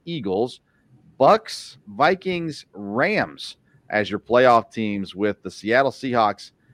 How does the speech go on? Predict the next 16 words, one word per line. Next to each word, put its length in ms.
and 320
the 160
New 260
Orleans 420
Saints 600
right 380
on 100
the 140
outside. 720
Atlanta 600
and 220
Green 240
Bay, 300
two 220
games 320
back 320